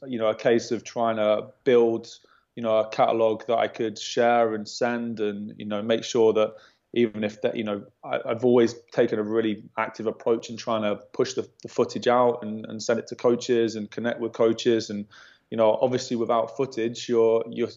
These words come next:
you're struggling. And, um, why, if you, if you can do it, why not do it? You know, and, and I think at that point in twenty ten or whatever, it was something that was very important. Uh, it was important for me. It was important for the guys, and,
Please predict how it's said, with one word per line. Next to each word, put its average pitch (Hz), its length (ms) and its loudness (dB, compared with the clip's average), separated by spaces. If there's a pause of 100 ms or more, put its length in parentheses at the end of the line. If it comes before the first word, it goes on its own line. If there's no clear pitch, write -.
you're 117 100 -2
struggling. 135 520 0
And, 104 140 -6 (640)
um, 107 580 -2 (320)
why, 127 360 2
if 131 280 -4
you, 147 160 -4 (100)
if 143 200 -6
you 147 80 -2
can 127 160 0
do 143 160 4
it, 156 100 2
why 117 160 2
not 113 240 -4
do 101 140 -2
it? - 200 -6
You 107 120 -4
know, 101 140 -2
and, 104 200 -4
and 110 140 -2
I - 20 -2
think 110 300 0
at 113 80 -8
that - 180 2
point 131 240 -2
in 117 140 -10 (360)
twenty 117 240 -4
ten 127 240 0
or 123 60 0
whatever, 123 380 2 (840)
it 117 140 2
was 113 200 -2
something 123 280 0
that 113 80 -2
was 117 100 -4
very 117 220 2
important. 135 520 0
Uh, 113 300 -2
it - 20 -8
was 110 140 -8
important 117 320 -2
for - 60 -10
me. 139 100 2
It 143 40 6
was 120 100 2
important 117 320 -6
for - 40 -6
the 110 60 -4
guys, 110 380 4
and, 104 180 -10